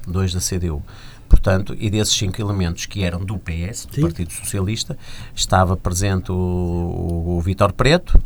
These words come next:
Speaker 1: e
Speaker 2: Sim.
Speaker 1: também está neste mandato. Estava presente a Marta Dias, e também está neste mandato. Estava presente o Álvaro Guimarães, e também está neste mandato.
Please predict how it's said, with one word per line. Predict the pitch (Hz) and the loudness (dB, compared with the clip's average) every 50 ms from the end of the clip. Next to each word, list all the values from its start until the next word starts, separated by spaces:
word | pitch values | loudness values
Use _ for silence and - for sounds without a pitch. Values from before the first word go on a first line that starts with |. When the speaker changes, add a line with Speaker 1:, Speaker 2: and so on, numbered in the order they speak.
| - - - | 4 -4 -4
Speaker 1:
e | 107 | -2
Speaker 2:
Sim. | 117 | 0
Speaker 1:
também | 107 101 - 104 | 2 2 2 2
está | 101 - - 120 117 | 2 2 2 0 0
neste | 117 113 - - - | 0 -2 -4 -2 -2
mandato. | 101 95 87 82 76 73 - - - - - - - - - - - | -2 -2 -2 -2 -4 -6 -8 -14 -18 -18 -18 -18 -16 -18 -18 -16 -14
Estava | - - - 107 101 104 101 | -6 0 2 2 2 2 0
presente | - 107 104 98 107 110 101 95 92 - - - | -2 -2 0 0 2 2 2 0 -2 -4 -4 -2
a | 107 | 0
Marta | 101 104 104 101 101 120 104 | 2 4 2 2 2 0 0
Dias, | 95 110 123 135 160 175 175 - - - - - | 0 0 0 0 0 -2 -2 -4 -8 -12 -16 -14
e | 110 110 95 | -10 -8 -6
também | 95 - 95 92 95 | -4 -2 0 2 2
está | 90 - - 107 110 | 2 2 4 2 4
neste | 117 113 107 - - | 4 2 -2 0 0
mandato. | 113 110 104 90 85 82 - - - - - - - - - - | 0 0 0 0 -4 -4 -6 -10 -14 -14 -14 -16 -16 -16 -14 -12
Estava | - - - 113 110 113 110 | -6 0 2 4 4 4 2
presente | - 117 110 104 123 117 104 98 113 | 2 2 2 4 2 2 2 2 4
o | 110 | 6
Álvaro | 110 110 101 107 107 | 6 8 6 4 2
Guimarães, | 107 107 107 107 107 107 117 131 156 180 180 - - | 2 2 2 2 4 6 6 6 4 2 -2 -4 -6
e | - | -6
também | - - 110 101 104 101 | -6 -4 -2 0 2 0
está | - - - 104 117 | 2 4 4 6 6
neste | 123 120 117 - - | 6 4 2 0 0
mandato. | 120 117 117 107 90 80 80 - - | 0 0 0 0 -2 -4 -4 -6 -10